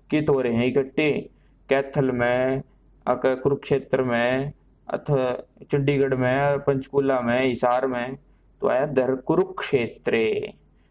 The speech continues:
भाई कुरुक्षेत्र में हो रहे हैं इकट्ठे। अनु फिर हुआ कुरुक्षेत्र कैसा है? तो धर्म का क्षेत्र है,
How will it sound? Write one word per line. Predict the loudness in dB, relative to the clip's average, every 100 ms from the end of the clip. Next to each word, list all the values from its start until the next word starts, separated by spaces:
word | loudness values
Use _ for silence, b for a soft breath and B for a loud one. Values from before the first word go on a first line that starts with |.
| _ -4
भाई | -2
कुरुक्षेत्र | 0 -2 -2 -2 -2 0 0
में | 2
हो | 0
रहे | -2
हैं | -2 -2
इकट्ठे। | -2 -4 -6 -6 -8 _ _ _ _ _ _ _ _ _ _ _ _ _ _ _ _ _ _ _ _ _ _ -20 -20 _ -4
अनु | -2 0 -2
फिर | 0 0
हुआ | 2 0
कुरुक्षेत्र | 0 0 0 -2 0 -2
कैसा | 0 0 2
है? | 2 2 -2 -4 -10 _ _ _ _ _ 0
तो | 2 2 -2 -12 -14
धर्म | -4 0 0 0
का | 0 0
क्षेत्र | 0 -2 -2 -2 -6
है, | -8 -6 -8